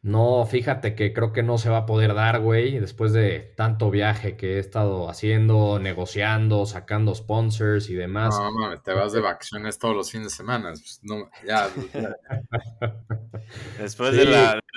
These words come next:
Speaker 3: del mes en Florida, güey, pues ya.
Speaker 2: Ah,
Speaker 1: No.
Speaker 2: San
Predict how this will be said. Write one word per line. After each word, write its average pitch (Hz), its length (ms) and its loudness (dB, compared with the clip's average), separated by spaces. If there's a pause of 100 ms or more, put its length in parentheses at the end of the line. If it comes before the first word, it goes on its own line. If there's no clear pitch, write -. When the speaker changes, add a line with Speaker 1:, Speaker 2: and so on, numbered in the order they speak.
(140)
Speaker 3:
del 120 180 2
mes 135 280 2
en 123 240 0
Florida, 120 640 0
güey, 113 420 -2
pues 87 220 -14
ya. 90 400 -6 (680)
Speaker 2:
Ah, 135 320 0
Speaker 1:
No. 175 220 10
Speaker 2:
San 104 120 4